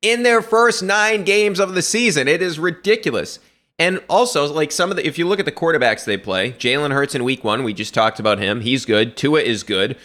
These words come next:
Rodgers is a four-time M V P. You have Dak Prescott, who's a good quarterback. Derek Carr, bad year last year. We'll see if he bounces back. Jimmy Garoppolo, not a really good quarterback.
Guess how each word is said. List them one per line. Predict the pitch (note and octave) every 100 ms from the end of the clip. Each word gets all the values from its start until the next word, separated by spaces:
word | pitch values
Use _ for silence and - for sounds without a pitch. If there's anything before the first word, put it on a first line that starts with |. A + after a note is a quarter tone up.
| _ -
Rodgers | A2+ B2+ - C3+ C#3+ A2
is | A2 G#2 - -
a |
four-time | G#2+ C3+ C3 C3 A#2+
M | A#2+
V | A2 G#2
P. | F#2+ F2 A2 - _ _ _
You | A#2
have | C3 A2
Dak | A#2 - -
Prescott, | C3+ C3 A2+ C3
who's | A#2+ G2+
a |
good | F2+ C3 A#2+
quarterback. | G#2+ F#2+ E2+ E2+ - -
Derek | C3 D3 C3+
Carr, | B2+ B2 D3 E3 D3+ - _ _
bad | - B2 C3+ B2+
year | C3+
last | A#2+ A#2 A#2 C3
year. | B2+
We'll | G#2+
see | C3
if | A2+
he | A2+
bounces | G#2+ G#2 G#2 F#2
back. | E2+ D#2+ G2+ - _ _ _ _
Jimmy | D3+ F3 D#3+
Garoppolo, | D#3 D#3 E3+ E3+ D3+
not | C#3
a | A#2+
really | B2 G#2+
good | G#2 F#2+
quarterback. | G2 G2 A2+ C#3+ -